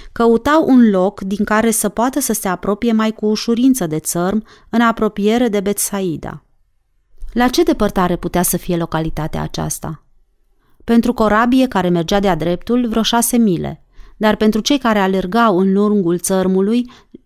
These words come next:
și trebuiau să facă ocol, puteau să fie vreo nouă. Regiunea din partea aceea este în cea mai mare parte pământ deșert. Dar toți au plecat și era un spectacol jalnic să-i vezi târându-se printre colțurile de stâncă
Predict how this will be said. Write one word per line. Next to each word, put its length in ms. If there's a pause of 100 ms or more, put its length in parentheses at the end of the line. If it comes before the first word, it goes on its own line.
(160)
și 240
trebuiau 380
să 140
facă 400
ocol, 520 (340)
puteau 340
să 140
fie 200
vreo 180
nouă. 420 (340)
Regiunea 540
din 160
partea 340
aceea 400
este 580
în 160
cea 160
mai 140
mare 220
parte 380
pământ 460
deșert. 560 (680)
Dar 200
toți 300
au 120
plecat 540 (160)
și 180
era 180
un 80
spectacol 560
jalnic 440
să-i 200
vezi 260
târându-se 540
printre 320
colțurile 580
de 120
stâncă 540